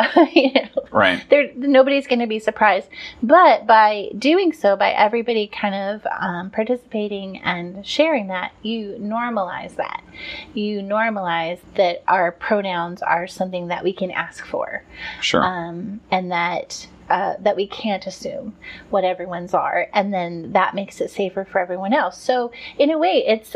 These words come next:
Speaker 1: a way to use your cisgender privilege to help make the world safer for the people who are not, uh, gender binary.
Speaker 2: Okay. And I,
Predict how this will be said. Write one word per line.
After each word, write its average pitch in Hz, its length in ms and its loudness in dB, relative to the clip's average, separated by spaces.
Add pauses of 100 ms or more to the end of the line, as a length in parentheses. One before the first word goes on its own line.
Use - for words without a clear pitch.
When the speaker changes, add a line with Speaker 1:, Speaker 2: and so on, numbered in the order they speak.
(120)
Speaker 1:
a 220 100 2
way 214 240 -2
to - 160 -4
use 190 480 -4
your 190 760 0
cisgender 269 720 -4
privilege 175 520 -4
to 208 100 -6
help 160 240 -2
make 180 180 -10
the 190 80 -2
world 170 220 -4
safer - 480 -6
for 185 160 -4
the 175 60 -20
people 185 340 -8 (140)
who 190 160 -2
are 180 220 -6
not, 180 540 -4 (100)
uh, 175 240 -8
gender 175 300 -6
binary. 196 520 -8 (640)
Speaker 2:
Okay. - 260 0 (460)
And 165 520 -2 (680)
I, 143 180 2